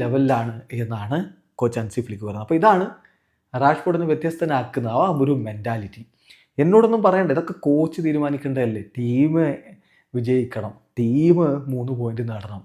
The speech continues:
അതാണ് ഏറ്റവും പ്രധാനപ്പെട്ട കാര്യം. അല്ലാതെ ഇതൊന്നും വന്ന് എന്നോട് വിശദീകരിക്കണ്ട എന്നവൻ പറയുന്നിടത്തുണ്ടല്ലോ, അവന് ഈ ടീമിനോടുള്ള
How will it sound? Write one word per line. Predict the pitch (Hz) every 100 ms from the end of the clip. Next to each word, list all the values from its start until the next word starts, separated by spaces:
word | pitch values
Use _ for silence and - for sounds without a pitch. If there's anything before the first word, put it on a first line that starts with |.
| -
അതാണ് | 139 175
ഏറ്റവും | 135 - 147
പ്രധാനപ്പെട്ട | 127 113 131 135 127 120
കാര്യം. | 110 110 110
അല്ലാതെ | 123 127 - - - -
ഇതൊന്നും | 131 156 147 147
വന്ന് | 131 131
എന്നോട് | 117 123 143
വിശദീകരിക്കണ്ട | 139 123 127 131 139 127 - 131 127 131 131
എന്നവൻ | 131 127 131 127
പറയുന്നിടത്തുണ്ടല്ലോ, | 120 131 131 127 123 139 127 127 120 160 - - - _ _ -
അവന് | 120 127 135 135
ഈ | 135 143 - -
ടീമിനോടുള്ള | 156 202 214 185 139 117